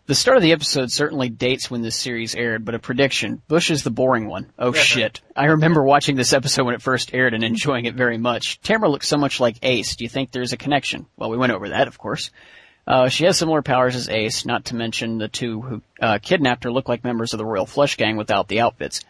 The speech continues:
Speaker 1: I do think she's a clone, or perhaps a des-, a descendant of a clone. The overgrown guy isn't albino, unless you're talking about the fat psychic guy. His hair is yellow. Albinos have white hair. Yeah, we are. We were talking about, uh,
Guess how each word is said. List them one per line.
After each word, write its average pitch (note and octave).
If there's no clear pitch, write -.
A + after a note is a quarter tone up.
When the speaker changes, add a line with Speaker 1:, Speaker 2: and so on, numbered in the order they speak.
Speaker 1:
I -
do A3+
think G3
she's C3
a -
clone, A#2+
or F#2+
perhaps C3
a A2+
des-, -
a A#2
descendant A#2+
of G2+
a -
clone. B2
The D3
overgrown D#3
guy A#2
isn't B2
albino, A#2
unless B2+
you're B2
talking C3
about A2
the -
fat -
psychic B2
guy. F#2+
His A#2
hair D3
is A#2
yellow. A2+
Albinos C3+
have A2
white A#2+
hair. G#2+
Yeah, A2+
we A#2+
are. A#2
We C3+
were B2
talking A2+
about, G#2
uh, G#2+